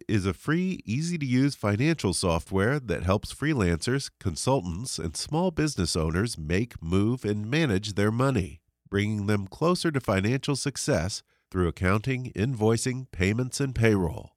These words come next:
Just like Chris. Chris started his own business three years ago and has been using Wave ever since. He was never confident about the financial aspects of running his own business, but since discovering Wave,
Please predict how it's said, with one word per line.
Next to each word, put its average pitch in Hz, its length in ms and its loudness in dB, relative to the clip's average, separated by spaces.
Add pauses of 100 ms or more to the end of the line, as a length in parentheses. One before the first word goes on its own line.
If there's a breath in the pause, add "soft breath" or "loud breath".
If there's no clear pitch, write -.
(360)
Just 147 240 0
like 185 240 2
Chris. - 580 -4 (440)
Chris 160 200 -2
started 101 440 2
his 80 120 2
own 117 240 4
business 104 460 0
three 117 240 -2
years 131 340 2
ago 92 520 2
and 113 100 0
has 117 140 2
been 135 180 -2
using 156 420 0
Wave 120 400 4
ever 107 240 4
since. 123 560 0 (360)
He 107 80 0
was 98 240 2
never 160 260 0
confident 127 640 2
about 82 260 2
the 80 60 -4
financial 92 580 2
aspects 85 460 0
of 78 160 -4
running 90 260 2
his 85 160 0
own 90 220 2
business, 90 520 0 (220)
but 107 160 -2
since 139 260 -2
discovering 151 680 0
Wave, 98 500 2